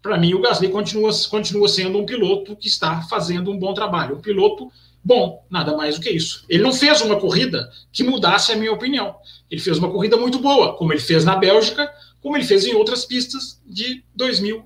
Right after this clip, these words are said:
em dois mil e vinte. Simplesmente isso. Eu não comento o resultado, embora não pegue a importância dele. Eu comento a performance. A performance foi boa.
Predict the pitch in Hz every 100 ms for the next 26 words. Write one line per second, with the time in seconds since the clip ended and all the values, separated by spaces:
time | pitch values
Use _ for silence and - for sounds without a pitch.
0 | - 226 233 254 220 208 240 226 214 -
1 | - _ _ - - 254 247 - 208 165
2 | 208 202 269 - 254 214 269 - 285 -
3 | - - - 247 247 247 247 208 - 120
4 | - - 160 160 170 208 202 - 196 220
5 | 233 240 - 226 226 226 156 127 - -
6 | - 196 214 240 226 233 254 254 214 156
7 | - - 156 196 202 247 269 - 294 220
8 | 415 -